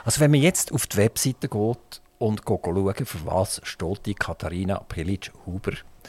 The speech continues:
für was steht die so, dann muss man sagen,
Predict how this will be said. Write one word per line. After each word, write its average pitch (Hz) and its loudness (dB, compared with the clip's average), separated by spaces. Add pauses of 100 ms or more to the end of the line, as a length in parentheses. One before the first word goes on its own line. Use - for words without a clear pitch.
(180)
für - -8
was 85 2
steht - -2
die 107 2
so, 71 0 (340)
dann 131 2
muss 156 4
man 117 2
sagen, - 0